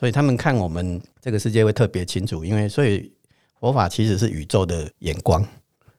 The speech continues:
哦，从宇宙看下来的，那这种看会比较完整啊。那就是我们这个社会就是由小我建构出来的。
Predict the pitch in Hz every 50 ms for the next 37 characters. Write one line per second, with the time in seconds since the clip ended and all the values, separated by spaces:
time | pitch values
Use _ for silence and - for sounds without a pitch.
0 | _ _ _ - - - - 113 117 107 92 98 98 101 - - 95 90 92 -
1 | 87 78 78 73 71 - - - - - - - _ _ _ _ _ _ 135 139
2 | 131 - 147 117 104 92 - - _ _ - - 131 120 107 101 107 - - 117
3 | - - 80 - 101 101 - - - - 85 82 95 - - - - - - -
4 | - - - _ _ _ _ _ 113 110 104 104 101 104 - _ _ _ _ _
5 | _ _ _ _ _ _ 120 120 127 123 113 98 87 90 92 92 87 87 - -
6 | _ _ _ _ - - 120 113 107 101 - 120 110 104 113 107 101 95 104 101
7 | - 107 98 92 90 - _ _ _ _ - 104 98 101 - 95 95 104 95 87
8 | - - 92 90 - 98 90 87 - - 104 85 80 - - - 60